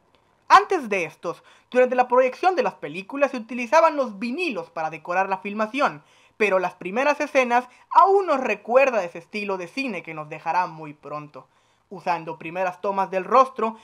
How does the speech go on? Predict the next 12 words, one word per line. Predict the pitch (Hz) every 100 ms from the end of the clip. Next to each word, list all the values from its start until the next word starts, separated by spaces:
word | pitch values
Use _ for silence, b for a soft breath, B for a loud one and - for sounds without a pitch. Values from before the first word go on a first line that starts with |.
| B B
y | 277 285
movimientos | 302 311 330 370 349 349
que | - 277
en | 254 247
términos | 370 392 392 370 349
de | 330
realismo | 311 302 302 339 - 190 190 _ _
son | - 311 285
muy | 233 175 151 _
tiesos | 190 262 262 262 254 _
e | 208
incómodos. | 208 202 - 196 170 139 120